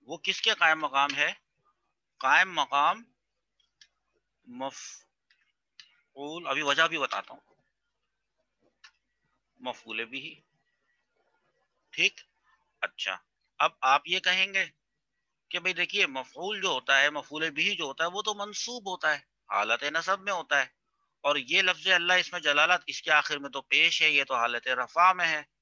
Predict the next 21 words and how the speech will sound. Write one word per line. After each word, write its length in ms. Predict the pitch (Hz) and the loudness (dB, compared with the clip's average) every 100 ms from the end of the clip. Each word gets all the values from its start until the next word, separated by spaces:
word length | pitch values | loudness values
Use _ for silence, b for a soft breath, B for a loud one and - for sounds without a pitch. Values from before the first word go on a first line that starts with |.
| _ _ _ _ _ _ _ _ - | _ _ _ _ _ _ _ _ -14
तो 120 | 156 143 | -8 -6
इसीलिए 340 | - 185 196 | -2 2 2
तो 120 | 196 190 | 0 0
कहा 180 | 175 | 2
है 120 | 214 233 | 2 2
कि 120 | 208 | 4
ये 140 | 170 | 2
कायम 320 | 143 135 139 139 | 4 2 2 0
मकाम 340 | 127 120 113 | 0 0 0
है। 60 | 113 | -2
डायरेक्ट 380 | 117 123 165 - | 2 4 2 0
तो 60 | 180 | -2
बराह 280 | 143 139 151 | 2 4 4
रास्त 240 | 165 180 180 | 4 2 0
इसको 220 | 165 175 | -12 -12
मफऊल 380 | 165 147 170 170 | -12 -12 -6 -6
बिही 180 | 165 180 | -4 -4
नहीं 140 | 202 | -4
करार 280 | 190 165 160 | -2 2 2
दे 120 | 147 139 | 0 -10
दिया। 220 | 139 | -8